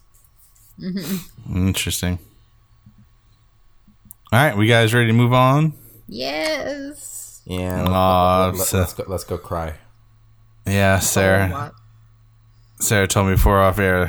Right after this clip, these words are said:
Speaker 2: she'll have to repeat her story, but she had a
Speaker 1: I will.
Speaker 2: sh-, she had a moment. <laughs>
Speaker 1: I did.
Speaker 2: So, all right, we're talking about Time's Orphan, Season six, Episode twenty-four.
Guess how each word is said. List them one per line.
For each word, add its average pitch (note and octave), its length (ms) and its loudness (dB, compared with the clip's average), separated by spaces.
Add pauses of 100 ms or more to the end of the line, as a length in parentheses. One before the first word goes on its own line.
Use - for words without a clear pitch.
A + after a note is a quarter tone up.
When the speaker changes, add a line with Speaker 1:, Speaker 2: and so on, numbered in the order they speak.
Speaker 2:
she'll - 180 -4
have F2+ 140 -2
to F#2 120 -6
repeat G#2 440 0
her F#2+ 80 0
story, F2+ 360 0
but F2 160 -2
she F#2 140 -2
had F2+ 140 -2
a F2+ 160 0
Speaker 1:
I E3+ 80 -2
will. D3+ 300 -4 (160)
Speaker 2:
sh-, - 240 -18
she - 220 0
had A2 100 6
a G#2+ 60 2
moment. G2+ 400 2
<laughs> - 20 -2
Speaker 1:
I F3+ 300 0 (240)
did. F3 260 2
Speaker 2:
So, B3 1200 -4
all A#2 100 4
right, A2 140 6
we're C3 120 4
talking C3 200 2
about G#2+ 180 0
Time's D#3+ 580 4
Orphan, B2+ 580 2
Season C#3 400 0
six, - 440 0
Episode A#2 380 0
twenty-four. A2+ 880 0